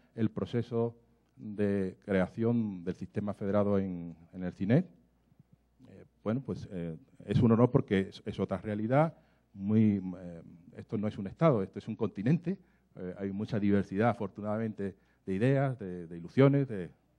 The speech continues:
de trabajo, de instituciones, eh, muchas instituciones con su tecnología, y bueno, este era un reto que a mí me, me atraía mucho, ¿no?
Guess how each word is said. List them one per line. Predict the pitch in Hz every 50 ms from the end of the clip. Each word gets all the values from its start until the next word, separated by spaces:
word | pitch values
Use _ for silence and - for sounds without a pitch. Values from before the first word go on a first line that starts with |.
| _ _ -
de | 87 85
trabajo, | - 92 127 127 - 143
de | 120 101
instituciones, | - - - - 90 - 123 131 131 156 160 - - _ _ _ _ _ _ _ _ _ _ - - 117
eh, | - 120 110
muchas | 113 123 131 - 131 - 123
instituciones | 110 - 107 - - 107 - 123 120 110
con | - 110 101
su | - - 101 92
tecnología, | - 104 98 95 98 95 92 - 120 127 139 160 185 165 - - _ _ _ _ _ _ _ _ _ _ -
y | -
bueno, | 90 104 101
este | 92 92 -
era | 107 104
un | 98 92
reto | 98 107 - - 113
que | 104
a | 90
mí | 92 98
me, | 98 92 90 85 82 80
me | 87 82
atraía | 78 - 78 78 78 76 73
mucho, | 67 73 76 - - -
¿no? | 76 113 156